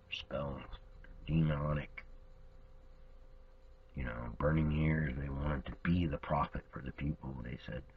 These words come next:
"In two years, God's gonna burn down this slavery that we've got under this kingdom." Now, let me explain something to you. God will put you in situations that you are not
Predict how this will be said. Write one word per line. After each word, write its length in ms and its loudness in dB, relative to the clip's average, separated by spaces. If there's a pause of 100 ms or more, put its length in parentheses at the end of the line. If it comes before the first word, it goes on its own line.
(480)
"In 120 -4 (120)
two 200 12
years, 560 10 (1040)
God's 320 12
gonna 220 8
burn 680 12
down 560 12
this 380 4 (800)
slavery 760 12
that 140 4
we've 240 6
got 260 12
under 240 10
this 100 0
kingdom." 340 0 (400)
Now, 100 -2
let 100 0
me 100 2
explain 440 -6
something 300 -6
to 80 -2
you. 160 -2 (160)
God 240 0
will 200 -8
put 200 -6
you 240 2
in 140 -6
situations 720 -6 (720)
that 100 -16 (100)
you 160 2 (120)
are 180 2
not 460 8